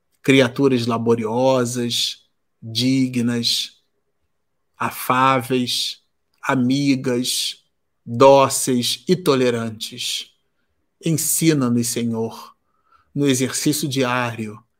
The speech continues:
a sermos bons, a nos distanciarmos da hipocrisia e nos aproximarmos do amor ágape, este amor ideal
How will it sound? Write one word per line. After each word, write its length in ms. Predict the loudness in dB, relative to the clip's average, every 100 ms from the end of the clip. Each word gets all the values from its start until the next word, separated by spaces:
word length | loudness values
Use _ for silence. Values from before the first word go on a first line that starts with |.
| -2
a 140 | -2
sermos 600 | 0 -2 -2 -2 -4 -6
bons, 760 | -6 -6 -4 -6 -6 -6 -8 -14 _ _ _ _ _ _ -2
a 120 | 2
nos 240 | 4 2
distanciarmos 1200 | 0 -2 -4 -2 -2 -2 0 2 0 0 -2 -2
da 140 | 0 0
hipocrisia 1300 | 0 0 0 2 0 0 -4 -4 -4 -2 -2 -4 -10 _ _ _ _ _ _
e 80 | 2
nos 220 | 2 2
aproximarmos 1400 | 0 -2 -4 -2 -4 -2 0 0 -2 -4 -4 -4 -6 -10 _ _ _ _ _ _
do 160 | -2 0
amor 300 | 2 2 4
ágape, 760 | 4 0 -2 -8 -10 -14 -14 _ _ _ _ _ _ _
este 440 | 2 2 0 -2
amor 280 | -2 -2 -2
ideal 720 | -4 -4 -6 -4 -4 -6 -10